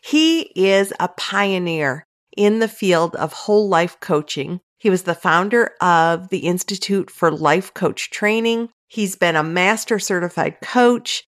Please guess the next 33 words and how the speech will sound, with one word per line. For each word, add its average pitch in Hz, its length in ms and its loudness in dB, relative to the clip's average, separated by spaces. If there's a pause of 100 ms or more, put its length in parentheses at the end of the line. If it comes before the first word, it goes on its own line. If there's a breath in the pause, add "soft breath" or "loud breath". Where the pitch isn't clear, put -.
since - 440 -2
nineteen 190 600 -2
ninety-nine. 165 960 -2 (320)
He 233 240 0
was 175 320 0
honored 214 500 2
as 170 240 -2
one 180 160 0
of 170 140 -4
the 160 260 -4 (320)
inaugural, 180 880 -2
I 196 120 2
can 220 140 0
never 214 200 2
say 196 220 0
the 180 120 -2
word, 175 240 2
but 175 120 0
he 190 120 0
was 185 180 2
one 185 160 2
of 175 120 0
the 165 100 -2
first 339 440 4
members 330 540 8
of 262 400 6
the 262 140 4
I 220 180 8
C 254 220 2
F 208 160 4
Circle 233 560 2
of 175 240 2
Distinction. 311 960 2